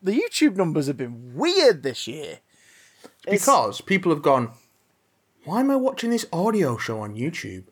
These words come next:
Speaker 1: <gasps> That's very true, but they're missing out on all the weird little visual Easter eggs we insert into every twenty-eighth frame.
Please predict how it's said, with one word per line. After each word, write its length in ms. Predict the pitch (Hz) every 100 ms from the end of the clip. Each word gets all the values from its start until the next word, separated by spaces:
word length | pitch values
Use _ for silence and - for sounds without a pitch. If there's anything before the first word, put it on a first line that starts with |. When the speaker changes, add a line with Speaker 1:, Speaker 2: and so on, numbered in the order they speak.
| _ _ _ _ _
Speaker 1:
<gasps> 0 |
That's 680 | 214 262 247 185 - 117 -
very 260 | 139 127 117
true, 340 | - 131 110
but 260 | - 117 -
they're 220 | 135 139 139
missing 380 | 135 139 123
out 180 | 131 117
on 80 | 117
all 120 | 113
the 60 | 110
weird 260 | 113 120 113
little 160 | 101
visual 280 | 120 113 110
Easter 240 | 156 - 110
eggs 160 | 92
we 100 | 107
insert 360 | 104 107 107 95
into 260 | 98 110 -
every 220 | 104 110
twenty-eighth 560 | - 113 107 104 104 -
frame. 380 | - 113 110